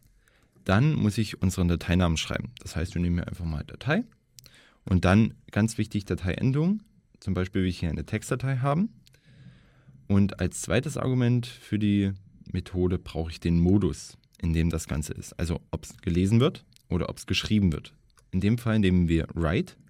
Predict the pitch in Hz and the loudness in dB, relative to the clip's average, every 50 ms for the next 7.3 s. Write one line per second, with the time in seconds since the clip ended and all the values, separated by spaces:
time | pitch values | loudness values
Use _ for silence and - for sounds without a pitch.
0 | _ - - - - - - - 78 92 107 151 220 - - _ _ _ - - | _ -14 -10 -10 -10 -6 -6 -4 -2 0 0 0 -2 -2 -4 _ _ _ -20 -20
1 | _ - - _ _ _ _ _ _ _ _ _ _ _ _ _ _ _ - - | _ -20 -20 _ _ _ _ _ _ _ _ _ _ _ _ _ _ _ -20 -20
2 | - - - - - - - _ _ _ - 95 - 104 92 - - - 85 87 | -20 -20 -20 -20 -20 -20 -20 _ _ _ -4 -2 0 -2 -2 -2 -2 0 0 0
3 | 85 - - - - - 95 101 120 170 196 - - - _ _ _ _ _ _ | 0 -2 -8 -8 -4 0 2 4 4 4 2 -2 -8 -18 _ _ _ _ _ _
4 | _ - 95 92 - - - 90 98 123 180 220 - - _ _ _ _ _ _ | _ -2 -2 -2 -2 -2 0 0 2 2 2 0 -2 -8 _ _ _ _ _ _
5 | _ _ _ _ _ _ _ - 120 139 160 156 - 185 202 220 - - - _ | _ _ _ _ _ _ _ 0 0 0 0 2 2 2 2 2 0 -6 -14 _
6 | _ - - - - - _ _ _ _ - 104 98 85 - - - 117 127 196 | _ -20 -20 -20 -20 -20 _ _ _ _ 0 2 2 2 0 0 2 4 4 4
7 | 262 - - - - | 4 2 -4 -12 -20